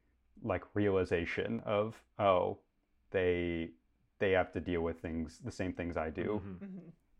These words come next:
Speaker 3: Yeah, there's a certain, like, gasp of panic that our mom makes in very specific situations, and it's very rare. Like, at one point, we were in a minor car accident, and that's when I heard it.
Speaker 2: Mm-hmm.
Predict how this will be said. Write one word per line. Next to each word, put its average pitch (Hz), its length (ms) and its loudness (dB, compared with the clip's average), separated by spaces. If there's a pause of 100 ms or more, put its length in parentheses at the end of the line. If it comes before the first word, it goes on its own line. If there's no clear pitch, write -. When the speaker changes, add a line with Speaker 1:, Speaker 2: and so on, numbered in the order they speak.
(1160)
Speaker 3:
Yeah, 180 160 -8
there's 185 180 -10
a 202 60 -12
certain, 220 480 -6
like, 165 300 -8 (180)
gasp 180 480 -6
of 165 180 -10
panic 175 580 -10 (100)
that 151 300 -8 (460)
our 175 200 -6
mom 175 360 -6
makes 180 340 -6
in 160 200 -12
very 175 400 -10
specific 196 560 -8
situations, 240 800 -8 (280)
and 254 120 -6
it's 262 140 -8
very 349 280 0
rare. 175 380 0
Like, 196 220 -6
at 208 120 -4
one 220 160 -6
point, 202 220 -6
we 202 100 -8
were 180 140 -6
in 185 100 -6
a 180 40 -8
minor 185 260 -4
car 185 400 -6
accident, 165 560 -8
and 180 140 -6
that's 175 220 -8
when 156 100 -10
I 156 80 -4
heard 175 280 -8
it. 151 160 -6
Speaker 2:
Mm-hmm. 101 260 -10